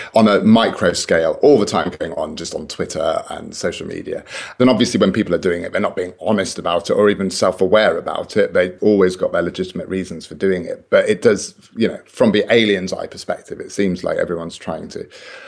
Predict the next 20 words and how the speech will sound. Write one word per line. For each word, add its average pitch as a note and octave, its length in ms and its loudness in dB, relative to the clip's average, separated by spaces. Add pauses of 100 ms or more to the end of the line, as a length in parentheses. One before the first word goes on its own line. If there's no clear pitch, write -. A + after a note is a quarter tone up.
level A#2 400 4
people G2 260 -2
down. F#2+ 240 -2
And C3 100 6
there D#3 120 6
is F3+ 140 4
that - 180 0
trait, - 340 -8
but C#3+ 80 4
there's F#3 160 2
also E3 380 6
the A#2+ 580 2
opposite A#2+ 520 0
of - 120 -8
that - 240 -12
trait. - 400 -6
And B2 160 4
I B2+ 40 4
feel D3+ 260 6
like C3 260 4